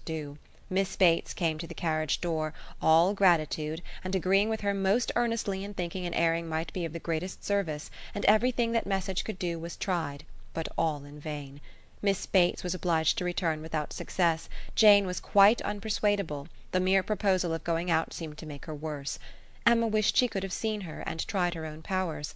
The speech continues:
but almost before she could hint the wish, Miss Bates made it appear that she had promised her niece on no account to let Miss Woodhouse in. "Indeed,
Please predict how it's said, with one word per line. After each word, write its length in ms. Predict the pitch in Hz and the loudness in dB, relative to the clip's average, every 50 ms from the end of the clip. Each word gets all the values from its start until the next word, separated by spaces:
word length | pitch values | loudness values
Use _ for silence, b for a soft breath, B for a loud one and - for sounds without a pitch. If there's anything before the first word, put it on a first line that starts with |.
| - - - - | -4 -4 0 2
but 140 | 202 208 | 4 6
almost 400 | - 196 220 233 240 254 247 - | 8 8 8 8 6 2 0 0
before 280 | - 240 - - 220 214 | 0 0 2 2 0 2
she 160 | - - 208 | 2 2 2
could 160 | - - 202 - | 2 0 0 0
hint 240 | 202 208 190 - - | 0 -2 -2 -2 -2
the 100 | 185 185 | -2 0
wish, 360 | 196 214 196 170 165 - - B B B B B | 2 2 2 4 2 0 0 B B B B B
Miss 200 | - 214 208 - | -2 0 0 0
Bates 420 | - - 202 185 185 - - - - | 2 4 6 6 6 4 0 -2 0
made 180 | 190 175 170 | 0 0 0
it 60 | 160 180 | 0 -2
appear 280 | 190 - 185 175 170 | -2 0 0 0 0
that 140 | 165 175 - | 0 -2 -2
she 120 | - - | -2 -2
had 120 | 165 160 - | -2 -2 -2
promised 440 | - - 202 196 180 165 160 - - | 0 2 2 2 2 0 -2 -4 -4
her 120 | 170 165 | -6 -4
niece 300 | 165 180 180 175 170 - - | -4 -2 -4 -4 -4 -4 -4
on 200 | 170 170 170 175 | -4 -2 -2 0
no 180 | 175 175 190 | 0 0 0
account 380 | 226 - - - 214 175 147 - - - | -2 -2 -2 0 0 0 -2 -4 -6 -4
to 80 | - 180 | -2 0
let 280 | 175 170 156 - - | 2 2 2 0 -2
Miss 200 | 160 160 - - | -6 -6 -6 -4
Woodhouse 420 | 165 160 156 156 147 143 143 - - | -4 -4 -4 -4 -6 -8 -8 -6 -6
in. 300 | 170 160 151 143 147 - B B B B B B B B B B B - - | -4 -4 -6 -6 -10 -12 B B B B B B B B B B B -8 -4
"Indeed, 560 | - 220 - - - - 196 185 185 190 | -4 -4 -4 -4 -4 -4 -2 -2 -4 -6